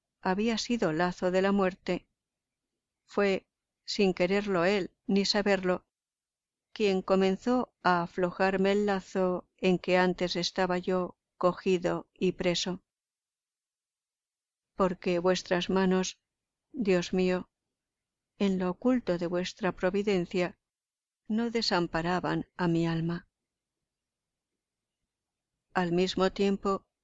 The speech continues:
mi madre os ofrecía en sacrificio por mí la sangre de su corazón, en las continuas lágrimas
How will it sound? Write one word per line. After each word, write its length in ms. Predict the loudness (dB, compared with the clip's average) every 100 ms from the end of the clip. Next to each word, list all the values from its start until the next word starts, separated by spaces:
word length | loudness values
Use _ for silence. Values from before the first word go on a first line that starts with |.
| _ _ _ _
mi 200 | 2 4
madre 440 | 4 2 2 2
os 160 | 2 0
ofrecía 540 | -4 -4 -2 2 2
en 100 | 2 0
sacrificio 800 | -4 -4 -4 -2 -2 -2 -4 -2
por 180 | 0
mí 240 | 2 0 -2 _ _ _ -4
la 180 | -2
sangre 400 | 0 0 0 0
de 100 | -2
su 160 | -2 -2
corazón, 560 | -2 -2 -2 -2 -2 -6 _ _ _ _ _ _
en 120 | 0
las 160 | 2 0
continuas 600 | 0 0 2 2 2 0
lágrimas 640 | 0 0 0 0 0 -4